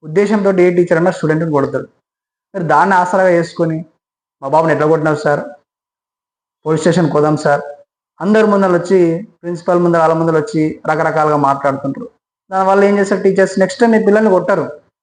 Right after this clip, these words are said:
కొట్టకపోతే ఏమవుతుంది? వాడే చెడిపోతాడు సింపుల్గా. వాడిని పట్టించుకోరు టీచర్స్. చెప్పాలి, ఇంటికి వెళ్ళిన తర్వాత కూడా టీచర్స్ కొట్టినా సరే, "నువ్వేం తప్పు చేసినవురా?" అని ఫస్ట్ ప్రతి పేరెంట్ ఆ పిల్లగాడిని అడిగితే,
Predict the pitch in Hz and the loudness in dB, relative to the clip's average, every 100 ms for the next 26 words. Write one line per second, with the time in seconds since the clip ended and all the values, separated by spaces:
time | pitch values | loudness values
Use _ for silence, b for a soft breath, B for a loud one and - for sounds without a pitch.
0 | _ 175 202 202 220 214 208 202 196 196 | _ -6 -4 0 2 2 0 0 0 0
1 | 202 196 _ _ 165 214 240 202 190 185 | 0 -6 _ _ -6 -4 0 0 2 0
2 | 151 160 - 165 160 127 - _ _ _ | 0 -2 0 2 2 0 -6 _ _ _
3 | - 185 175 175 - 214 165 165 160 - | -12 -4 -2 -2 0 0 0 0 -2 -4
4 | - _ _ _ _ _ _ _ _ _ | -12 _ _ _ _ _ _ _ _ _
5 | - 151 - 170 170 190 180 180 170 165 | -10 -4 0 0 2 2 2 2 2 2
6 | 160 160 185 185 180 196 175 - 147 156 | 2 2 0 -2 -2 0 -2 -2 -2 0
7 | 170 151 135 175 247 226 - 170 160 165 | -2 0 0 0 0 -4 -14 -8 0 2
8 | 208 220 208 190 190 190 190 180 165 190 | 2 0 0 0 0 0 0 2 2 0
9 | 170 165 196 - 190 170 160 180 170 170 | 0 -2 -4 0 0 0 0 0 0 2
10 | 175 170 151 147 156 165 151 139 156 160 | 2 0 0 0 0 0 0 -2 -2 2
11 | 220 156 - | 2 2 -4